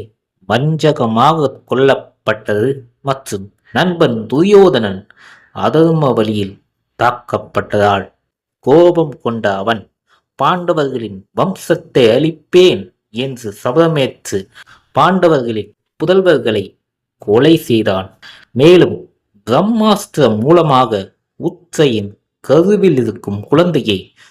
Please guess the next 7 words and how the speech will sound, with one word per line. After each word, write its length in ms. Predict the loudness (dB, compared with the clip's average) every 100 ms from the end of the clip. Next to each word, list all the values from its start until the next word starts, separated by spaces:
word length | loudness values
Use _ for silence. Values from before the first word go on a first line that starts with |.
| _ _ 0
கொல்ல 360 | 0 2 -2
முயற்சி 500 | -2 0 0 -2 -12
செய்தான். 500 | -10 -8 -6 -8 -10 -16 _ -20 -20 _ _
அதனால் 460 | -2 2 4 4 4
அவனுக்கு 520 | 2 -2 -6 -10 -14 -14 _ _ _
சாவை 640 | -14 -10 -4 0 2 0 -2
விட 220 | -4 0